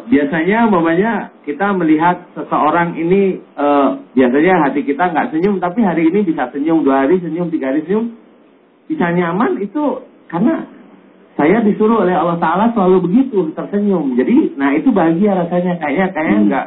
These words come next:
Speaker 1: nggak melakukan kesalahan.
Speaker 2: Baik.
Speaker 1: Mamanya pada waktu kita sholat, alhamdulillah bisa menjalankan, itu senang.
Speaker 2: Iya.
Speaker 1: Tapi kalau mamanya kita biasa sholat, nggak sholat gimana? Coba kayak dikejar-kejar, kan begitu.
Speaker 2: Betul.
Speaker 1: Nah, itu susah sekali rasanya.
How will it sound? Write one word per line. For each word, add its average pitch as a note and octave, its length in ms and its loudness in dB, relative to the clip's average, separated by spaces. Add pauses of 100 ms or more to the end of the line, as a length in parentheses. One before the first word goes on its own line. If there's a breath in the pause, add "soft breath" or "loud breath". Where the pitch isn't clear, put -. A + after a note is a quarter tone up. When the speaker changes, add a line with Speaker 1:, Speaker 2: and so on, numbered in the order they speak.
Speaker 1:
nggak A#2 160 -6
melakukan A#2 420 -4
kesalahan. A2 320 0
Speaker 2:
Baik. G#2 220 2 (640)
Speaker 1:
Mamanya C#3 500 0
pada F3+ 240 0
waktu D3 280 0 (100)
kita D#3 260 0
sholat, G3 480 2
alhamdulillah D3+ 480 2
bisa E3+ 180 2
menjalankan, D#3+ 540 0
itu G#3 160 2
senang. D4+ 300 0 (580)
Speaker 2:
Iya. E3+ 320 -2
Speaker 1:
Tapi A3+ 320 -2
kalau A#3 240 2
mamanya F#3+ 400 2
kita F3 180 0
biasa D#3 460 2
sholat, F#3 240 2
nggak C#3+ 240 0
sholat G3 160 2
gimana? D3+ 400 0
Coba B2+ 240 0
kayak C3 160 0
dikejar-kejar, B2 640 0
kan G#3+ 160 0
begitu. F#3+ 320 0 (160)
Speaker 2:
Betul. A2 240 -2
Speaker 1:
Nah, G#3 100 2
itu F#3 200 2
susah C4 280 0 (140)
sekali B3 240 0
rasanya. F3 480 0